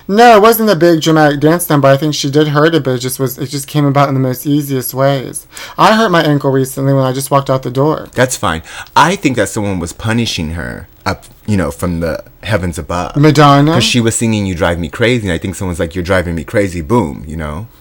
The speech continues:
Speaker 1: Honey, she's already, she's changed that. She's changed those lyrics to You Drove Me Crazy. It's
Speaker 2: Right.
Speaker 1: about Kevin Federline. He has a voodoo doll, and he's stuck a needle in her ankle.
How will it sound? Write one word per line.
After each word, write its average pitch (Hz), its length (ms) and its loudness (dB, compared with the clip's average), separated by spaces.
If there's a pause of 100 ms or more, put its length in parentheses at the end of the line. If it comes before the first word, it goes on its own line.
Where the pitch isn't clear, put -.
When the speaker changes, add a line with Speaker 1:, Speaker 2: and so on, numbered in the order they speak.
(440)
Speaker 1:
Honey, 165 200 2
she's 156 200 2
already, 160 220 8
she's 160 280 0
changed 160 360 2
that. 139 120 2
She's 185 200 -4
changed 160 240 0
those 131 100 -2
lyrics 139 280 0
to 139 100 -4
You 127 100 -2
Drove 143 300 2
Me 135 100 -2
Crazy. 120 440 -8
It's 120 100 -4
Speaker 2:
Right. 110 240 2
Speaker 1:
about 135 160 2
Kevin 131 240 -2
Federline. 139 640 -2 (460)
He 156 120 0
has 151 120 4
a 151 80 4
voodoo 147 380 4
doll, 123 220 2
and 120 80 -2
he's 127 120 -4
stuck - 220 -4
a 139 60 -2
needle 139 340 2
in 123 80 0
her 131 120 -2
ankle. 147 520 -4